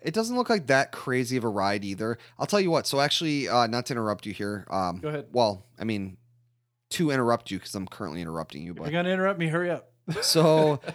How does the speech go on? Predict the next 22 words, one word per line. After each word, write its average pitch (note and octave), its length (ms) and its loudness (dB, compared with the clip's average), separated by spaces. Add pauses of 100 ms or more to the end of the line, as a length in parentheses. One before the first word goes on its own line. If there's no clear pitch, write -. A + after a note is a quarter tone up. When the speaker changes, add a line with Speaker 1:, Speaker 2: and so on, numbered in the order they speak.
(120)
Speaker 1:
there D3+ 180 6
Speaker 2:
No, E3 80 6
don't E3+ 80 6
Speaker 1:
was, E3 140 4
Speaker 2:
forget. D3+ 140 4
Speaker 1:
uh, D3 460 6
there C#3 140 4
was C#3 160 2
actually, C3+ 560 2
uh, A2+ 300 6
I A#2+ 100 4
went B2+ 280 0
to A#2+ 280 0
Six - 260 -2
Flags A2+ 360 2
that's G#2+ 180 -6
near A2 160 -2
me, G#2+ 380 -2 (320)
and G#2+ 420 -2
I A2+ 120 4
actually B2 280 0
witnessed A2 800 -2